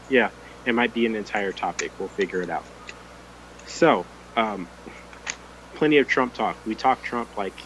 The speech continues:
it seems like every week. I'm pretty sure during each episode of our podcast so far, at least some type of Trump topic's been on, and I'm ready to move on. Sam, how about you?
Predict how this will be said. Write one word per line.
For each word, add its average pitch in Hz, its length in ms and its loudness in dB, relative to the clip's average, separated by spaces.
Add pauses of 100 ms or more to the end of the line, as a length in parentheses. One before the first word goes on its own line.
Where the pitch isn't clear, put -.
it - 100 -14
seems 123 300 0
like 104 320 -2
every 110 240 -2
week. 104 220 -2
I'm - 60 -2
pretty 123 200 0
sure 127 160 2
during 113 320 2
each 117 240 0
episode 110 380 -2
of 107 100 -6
our 104 80 -4
podcast 104 520 -4
so 104 100 -4
far, 101 260 -4 (400)
at 98 120 -2
least 107 220 -2
some 101 140 0
type 104 240 -4
of - 80 -4
Trump 98 280 -4 (360)
topic's 101 500 0
been - 240 -2
on, 104 220 -2
and 98 120 -4
I'm 113 160 0
ready 120 400 6 (880)
to 113 520 4 (240)
move 110 320 6
on. 104 220 0
Sam, 98 320 -4
how 110 100 -4
about 101 240 -2
you? 98 140 0